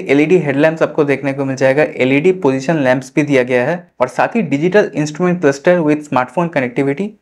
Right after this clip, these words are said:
आपको इस स्कूटर में भी देखने को मिल जाएगी। हालांकि इसका जो बेस मॉडल है इसमें आपको नॉर्मल एनालॉग इंस्ट्रूमेंट क्लस्टर देखने को मिलेगा,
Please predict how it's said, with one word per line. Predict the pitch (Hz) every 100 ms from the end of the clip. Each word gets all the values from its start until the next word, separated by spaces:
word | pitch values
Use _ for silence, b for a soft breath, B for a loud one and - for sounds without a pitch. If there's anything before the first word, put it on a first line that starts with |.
| _ 117
आपको | - 277
इस | - 170
स्कूटर | - -
में | 262 139
भी | 170
देखने | 185 220 220
को | 170
मिल | 123
जाएगी। | 107 92 - 85 _
हालांकि | 123 - 226
इसका | 220 208
जो | 196
बेस | 139 170 175
मॉडल | 151 151 180
है |
इसमें | 160 165
आपको | 165 196 180
नॉर्मल | 127 131 170 196 196 _ -
एनालॉग | 131 165 196 -
इंस्ट्रूमेंट | 135 - 175 170
क्लस्टर | 151 131 160
देखने | 135 123 127
को | 131
मिलेगा, | 123 117 160